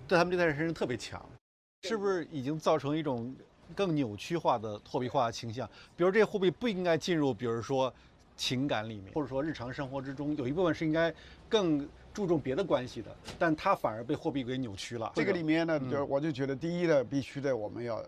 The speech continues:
Speaker 2: 要认识到那个货币化，
Speaker 1: 嗯。
Speaker 2: 它是一个结果，
Speaker 1: 嗯。
Speaker 2: 是一种更深层的制度化发展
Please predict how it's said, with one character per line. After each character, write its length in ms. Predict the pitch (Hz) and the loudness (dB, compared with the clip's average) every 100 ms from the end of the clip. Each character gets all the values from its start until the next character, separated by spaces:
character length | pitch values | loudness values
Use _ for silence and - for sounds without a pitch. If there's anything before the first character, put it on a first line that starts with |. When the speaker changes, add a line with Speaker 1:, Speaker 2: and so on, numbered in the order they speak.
| - - | -12 -8
Speaker 2:
要 140 | 113 | -4
认 200 | 127 135 | 0 0
识 180 | - 104 | -2 -10
到 200 | 107 110 | -6 -2
那 140 | 147 131 | -2 0
个 80 | 120 | -4
货 280 | - 196 175 | -6 0 0
币 160 | 135 | 0
化， 360 | 131 131 127 - | -4 -4 -6 -6
Speaker 1:
嗯。 60 | - - - - - - | -16 -20 -20 -20 -20 -18
Speaker 2:
它 180 | - 156 | -6 -4
是 160 | - 160 | -2 -2
一 140 | 160 | 0
个 100 | 156 | 0
结 400 | 113 104 123 147 | -2 -4 -2 -2
果， 140 | 135 - - - - - - - | -4 -12 -14 -20 -20 -20 -20 -16
Speaker 1:
嗯。 240 | 139 127 | -14 -12
Speaker 2:
是 200 | 113 151 | -6 -2
一 100 | 151 | -2
种 280 | 147 120 104 98 - - - _ _ - | -2 -6 -8 -12 -18 -20 -20 _ _ -2
更 160 | 202 | 0
深 380 | 143 - 170 175 | 0 2 4 4
层 260 | - 123 131 | 0 -4 -2
的 140 | 139 | -2
制 320 | 139 - 196 143 | -4 -6 -4 -4
度 160 | 120 | -6
化 240 | 104 117 110 | -8 -6 -4
发 300 | - 120 120 | -2 -2 -2
展 180 | 101 | -6